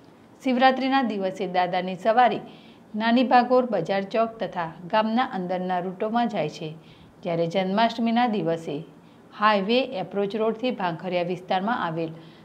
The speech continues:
વિવિધ સોસાયટીઓમાં તથા દુકાનોમાં પધરામણી થાય છે. આમ આ વર્ષે પણ શ્રી માર્કંડેશ્વર દાદાની સવારી દર વર્ષની જેમ ઢોલ નગારા સાથે વાજતે ગાજતે નીકળી હતી અને દાદાએ ભક્તોના ઘરે ઘરે જઈ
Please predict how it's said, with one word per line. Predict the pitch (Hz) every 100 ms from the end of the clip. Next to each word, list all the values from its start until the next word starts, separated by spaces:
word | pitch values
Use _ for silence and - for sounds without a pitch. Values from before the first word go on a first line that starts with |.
| - 208
વિવિધ | 240 269 262
સોસાયટીઓમાં | 247 202 - 226 220 247 226 247
તથા | 190 - 170
દુકાનોમાં | 175 170 180 202 226 180 214
પધરામણી | 170 170 165 185 233
થાય | 190 156
છે. | 151 165 160 - - - - -
આમ | 208 214 202
આ | 202 226
વર્ષે | 254 254 269
પણ | 262 254
શ્રી | 254 214
માર્કંડેશ્વર | 185 180 170 202 202 214 214 240
દાદાની | 196 170 170 170 170
સવારી | 208 196 233 202 - - - - - 202
દર | 202 190
વર્ષની | 202 214 214 233 247
જેમ | 240 180 175 165
ઢોલ | 170 226 247
નગારા | 233 226 226 240
સાથે | 247 214 160 175 160 - - - - 190
વાજતે | 202 208 208 277 247
ગાજતે | 233 226 262 226
નીકળી | 190 - 170 214
હતી | - 131 180
અને | 175 180
દાદાએ | 175 190 196 233 156
ભક્તોના | 156 214 208 262 254 254
ઘરે | 254 185 175
ઘરે | 170 175 175
જઈ | 170 247